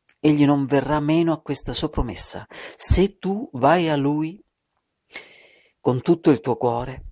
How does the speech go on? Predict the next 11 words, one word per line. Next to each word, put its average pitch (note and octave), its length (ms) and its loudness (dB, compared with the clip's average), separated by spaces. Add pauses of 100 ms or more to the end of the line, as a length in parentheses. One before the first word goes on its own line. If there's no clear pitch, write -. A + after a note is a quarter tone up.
(1400)
ammettendo D3 600 4
il C3 100 0
tuo E3 140 2
bisogno C#3 580 0
di A#2 420 -6 (580)
vita, C#3 600 2
eh, - 680 -16 (800)
e C3 120 0
di A2+ 120 0
vita B2+ 320 4
vera B2 640 2